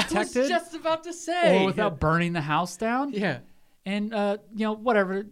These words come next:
Speaker 1: I guess he had some help.
Speaker 2: I will say, <sighs> yeah, from a production assistant.
Speaker 1: <laughs> Yeah,
Speaker 2: Uh,
Speaker 1: exactly. You're not supposed to step in. That's the rules of a reality show.
Speaker 2: <laughs>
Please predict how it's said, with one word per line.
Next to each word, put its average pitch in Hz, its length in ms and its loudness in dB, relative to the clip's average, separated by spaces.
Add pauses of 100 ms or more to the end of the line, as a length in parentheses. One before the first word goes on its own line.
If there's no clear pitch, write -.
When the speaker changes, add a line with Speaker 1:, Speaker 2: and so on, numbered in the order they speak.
(240)
Speaker 1:
I 208 140 -2
guess 196 380 -4 (160)
he 190 140 -6
had 180 140 0
some 160 140 -6
help. 151 280 -2 (200)
Speaker 2:
I 175 120 2
will 202 120 2
say, 170 400 0 (160)
<sighs> - 180 -20
yeah, 147 200 -2
from 151 140 -10
a 127 40 -10
production 127 420 -6
assistant. - 400 -4
Speaker 1:
<laughs> 202 60 6
Yeah, 208 200 6
Speaker 2:
Uh, - 60 2
Speaker 1:
exactly. 233 680 2 (680)
You're 339 120 2
not 320 120 -2
supposed 294 200 -8
to 247 80 -12
step 277 340 -4
in. 247 180 0
That's 233 200 -8
the 247 60 -6
rules 233 240 -4
of 226 100 -2
a 226 120 0
reality 220 440 0
show. 170 420 -4 (200)
Speaker 2:
<laughs> - 0 -